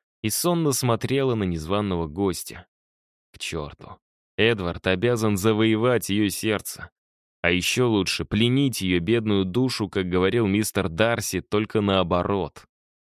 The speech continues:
Мистер Дарси. Один из двух центральных персонажей романа Джейн Остин «Гордость и предубеждение» тысяча восемьсот тринадцатого года.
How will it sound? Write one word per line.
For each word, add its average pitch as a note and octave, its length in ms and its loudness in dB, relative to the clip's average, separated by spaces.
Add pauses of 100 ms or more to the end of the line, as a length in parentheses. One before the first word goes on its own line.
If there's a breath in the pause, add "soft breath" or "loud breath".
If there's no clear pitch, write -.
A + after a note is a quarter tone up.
Мистер C3 480 2
Дарси. A2 540 -2 (460)
Один C3+ 340 2
из B2 140 2
двух C3+ 340 2
центральных A2+ 680 0
персонажей G#2 600 0
романа G#2 440 2
Джейн F#2+ 340 2
Остин A#2 420 0 (240 soft breath)
«Гордость G#2 720 0
и G2 80 2
предубеждение» F2 1040 -2 (300)
тысяча B2+ 440 -2
восемьсот F2+ 600 -2
тринадцатого F2 720 -2
года. D2 480 -4